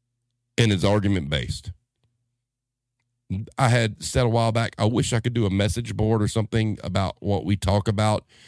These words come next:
where there were strict rules. If you violate them, you get ki-, kicked out.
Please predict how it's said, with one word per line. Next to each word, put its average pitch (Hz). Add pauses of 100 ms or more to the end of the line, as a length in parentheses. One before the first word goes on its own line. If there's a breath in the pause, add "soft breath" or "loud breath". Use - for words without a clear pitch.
(120)
where 104
there 104
were 92
strict 131
rules. 117
If 98
you 92
violate 107
them, 95
you 80
get 85
ki-, 104
kicked -
out. -